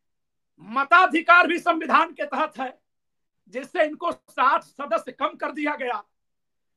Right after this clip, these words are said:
तो इसका उपचार सर लोकतंत्र में है, इसका उपचार न्यायपालिका नहीं कर पाएगी, इसका उपचार लोकतंत्र में है।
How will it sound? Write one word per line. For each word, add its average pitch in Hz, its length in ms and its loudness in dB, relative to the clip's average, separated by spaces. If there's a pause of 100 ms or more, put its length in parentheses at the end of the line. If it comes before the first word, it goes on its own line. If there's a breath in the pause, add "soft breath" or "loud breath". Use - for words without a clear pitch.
तो 311 100 -6
इसका 320 340 -4
उपचार 294 480 -4
सर 311 240 -10 (400)
लोकतंत्र 262 680 -6
में 190 100 -18
है, 214 200 -8
इसका 302 380 -8
उपचार 247 600 -8
न्यायपालिका 254 760 -6
नहीं 240 140 -16
कर - 120 -20
पाएगी, - 400 -20 (1400)
इसका 330 260 2
उपचार 294 400 -2
लोकतंत्र 247 480 -10
में 156 60 -20
है। - 80 -20